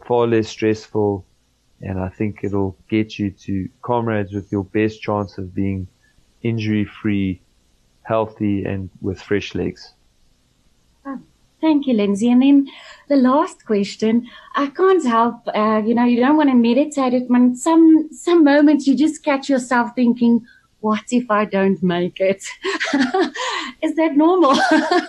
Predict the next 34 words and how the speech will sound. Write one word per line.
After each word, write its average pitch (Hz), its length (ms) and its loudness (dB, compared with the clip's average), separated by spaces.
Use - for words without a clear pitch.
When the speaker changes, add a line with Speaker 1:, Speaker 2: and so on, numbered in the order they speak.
Speaker 2:
Oh. 392 240 0
Speaker 1:
Look, 170 140 0
I, - 260 -4
I, 180 360 -2
I 175 40 -4
think 208 300 -4
so. 151 200 0
And 131 160 0
I 147 140 -2
think 180 340 -2
Comrades 180 540 0
has 151 180 0
a 143 100 4
good 147 340 -2
d-, - 180 -8
degree 127 560 2
of, 120 240 0
f-, - 420 -14
fear 190 400 4
is 139 160 0
perhaps 135 500 -2
too 180 300 0
strong 139 400 -2
a 127 80 0
word, 120 300 2
but 123 120 0
it, 131 140 0
it, 127 160 -4
it, 139 260 -2
it 123 160 -2
is 165 220 0
a 160 120 0
fear. 113 380 -2
It 107 140 -6